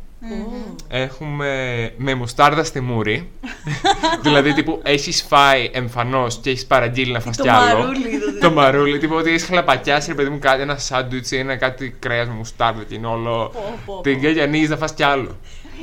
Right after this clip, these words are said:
Speaker 2: Βάλε και την κατάσταση, έχει πιάσει κόψιμο.
Speaker 3: Ε,
Speaker 1: Ωραία.
Speaker 3: έχω
Speaker 2: Μη
Speaker 3: βάλει.
Speaker 2: κατουργέσαι και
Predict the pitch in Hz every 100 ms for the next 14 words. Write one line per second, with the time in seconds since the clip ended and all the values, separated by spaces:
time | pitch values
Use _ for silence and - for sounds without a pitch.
0 | 320 254 311 359 349 349 - 269 247 254
1 | 254 269 - 269 - 269 - 277 - -
2 | 254 247 277 285 285 - - - - -
3 | - - - - - 233 254 269 262 466
4 | 226 359 370 339 302 311 311 381 269 285
5 | 302 285 220